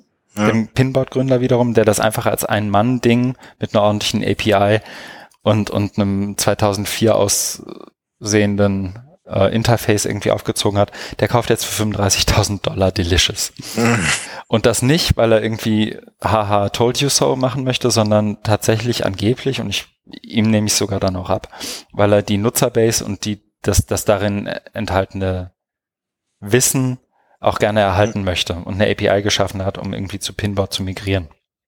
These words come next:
Speaker 1: Mhm.
Speaker 2: Das ist das eine, also Stich-, zum, zum Thema Social Bookmarking. Wirklich wahnsinnig großer Blödsinn ist der, sind die Internet-Trends von Mary Meeker.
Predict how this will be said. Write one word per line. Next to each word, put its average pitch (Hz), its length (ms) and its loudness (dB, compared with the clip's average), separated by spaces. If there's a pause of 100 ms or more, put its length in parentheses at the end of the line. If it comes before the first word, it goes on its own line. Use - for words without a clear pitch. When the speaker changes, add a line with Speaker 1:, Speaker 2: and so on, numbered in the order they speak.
(420)
Speaker 1:
Mhm. 113 420 2 (380)
Speaker 2:
Das 117 140 2
ist - 60 4
das 104 100 4
eine, 175 420 2
also 101 320 2 (200)
Stich-, - 440 -4
zum, 104 200 0
zum 101 160 -4
Thema 101 220 2
Social 101 300 0
Bookmarking. 143 540 -2 (320)
Wirklich - 360 -2
wahnsinnig 143 380 2
großer 123 280 2
Blödsinn 113 400 0
ist - 380 0
der, 101 480 2 (300)
sind - 200 -4
die 113 80 -4
Internet-Trends 117 680 2
von 104 180 0
Mary 101 300 2
Meeker. 127 560 0